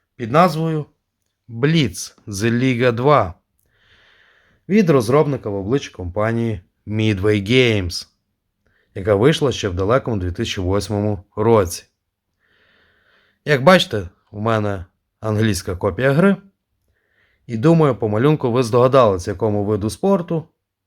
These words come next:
присвячена ця гра. Все вірно, американському футболу і усім скандалам, пов'язаним з ним. Так скажімо, темній стороні цього виду спорту.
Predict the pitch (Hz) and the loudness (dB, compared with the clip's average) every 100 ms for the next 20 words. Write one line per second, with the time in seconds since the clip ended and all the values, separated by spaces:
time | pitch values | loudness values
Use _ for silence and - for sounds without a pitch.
0 | _ 95 90 110 123 127 127 120 110 - | _ -10 -6 0 0 0 -2 -6 -8 -6
1 | 107 101 98 101 87 - _ _ _ _ | -2 0 2 0 -2 -8 _ _ _ _
2 | - 190 208 196 123 107 113 117 131 127 | 0 4 4 4 2 0 0 0 -2 -2
3 | 147 143 160 147 175 170 127 90 _ _ | -4 -4 -4 0 4 4 4 -4 _ _
4 | _ _ _ _ 175 202 143 101 131 165 | _ _ _ _ -2 0 2 0 0 0
5 | 165 - 104 98 113 135 135 120 _ - | 0 -2 -2 2 4 4 2 -4 _ -8
6 | 104 95 98 101 92 104 110 101 123 117 | -4 -2 0 0 0 -4 -4 -2 0 0
7 | 87 - _ _ _ _ _ _ _ _ | 0 -6 _ _ _ _ _ _ _ _
8 | _ 120 117 - 113 113 120 113 104 _ | _ 0 0 0 0 2 2 0 -2 _
9 | _ _ _ _ 120 131 131 127 123 107 | _ _ _ _ 4 6 4 -2 -6 -8
10 | - 117 113 123 139 117 87 _ - 107 | -8 -2 0 0 0 -2 -4 _ -10 -4
11 | 98 95 104 101 - - 120 98 82 | -2 0 0 0 -4 -2 0 0 -2